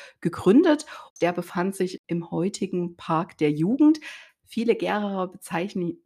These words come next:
diesen Park ja auch noch als Knochenpark. Kommt die Bezeichnung von der ehemaligen Nutzung des Parks als Grabstätte?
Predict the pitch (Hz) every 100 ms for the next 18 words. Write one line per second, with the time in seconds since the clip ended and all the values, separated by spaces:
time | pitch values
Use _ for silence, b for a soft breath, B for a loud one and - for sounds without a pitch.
0 | _ - 208 208 185 175 170 - - 156
1 | 165 165 - 151 - - 160 160 - 127
2 | 123 - B B B - 196 180 170 -
3 | 160 160 180 175 165 165 B B B _
4 | _ - 170 180 170 160 170 160 151 156
5 | 156 165 170 - 156 156 - - 147 143
6 | - - 156 - 135 139 - - - -